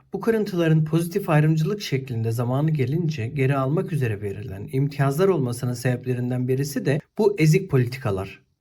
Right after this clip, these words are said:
Ne özneler ne de engelli hakları savunuculuğunda soyunduğunu söyleyenler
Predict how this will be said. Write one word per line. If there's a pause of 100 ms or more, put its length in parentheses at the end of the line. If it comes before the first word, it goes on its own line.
(140)
Ne
özneler (200)
ne
de
engelli
hakları
savunuculuğunda
soyunduğunu
söyleyenler